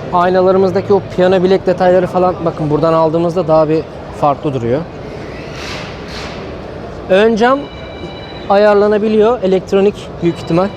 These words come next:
Evet. Kafa detayı falan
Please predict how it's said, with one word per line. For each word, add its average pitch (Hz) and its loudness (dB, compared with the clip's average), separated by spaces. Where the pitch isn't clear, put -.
Evet. 165 2
Kafa 147 0
detayı 147 2
falan 151 0